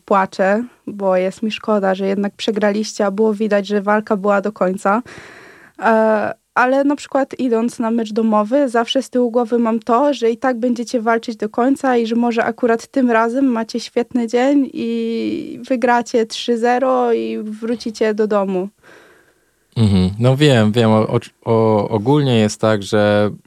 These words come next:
Speaker 2: staramy się kibiców jak najwięcej zadowolić. A, i jakby nie wiem, czy wszyscy kibicy płaczą, mi się wydaje, że nie, ale fajnie mieć takich kibiców, którzy widzą, że,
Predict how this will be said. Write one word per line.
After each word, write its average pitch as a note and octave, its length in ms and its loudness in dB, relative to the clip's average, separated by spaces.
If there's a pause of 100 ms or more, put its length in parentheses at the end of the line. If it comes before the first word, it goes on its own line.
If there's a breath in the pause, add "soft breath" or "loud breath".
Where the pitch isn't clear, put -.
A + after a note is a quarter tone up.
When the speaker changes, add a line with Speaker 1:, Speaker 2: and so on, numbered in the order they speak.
(380)
Speaker 2:
staramy A#2 440 0
się G#2+ 160 -8
kibiców G#2+ 480 -6
jak G2+ 180 -2
najwięcej G2+ 520 -2
zadowolić. F#2 760 0 (520 soft breath)
A, F#2+ 400 4
i G2+ 60 2
jakby G2 720 2 (240)
nie G#2+ 220 4
wiem, F#2+ 160 2
czy - 140 -8
wszyscy G2 380 -6
kibicy F#2+ 400 -6
płaczą, F#2+ 340 0
mi F#2+ 120 4
się - 120 -4
wydaje, G2 300 2
że G2 180 0
nie, F#2+ 340 2
ale F#2+ 540 4
fajnie A2 360 2
mieć F#2+ 200 2
takich G2 320 -2
kibiców, F#2+ 400 -2
którzy F#2+ 300 2
widzą, F#2+ 440 4
że, F#2+ 460 2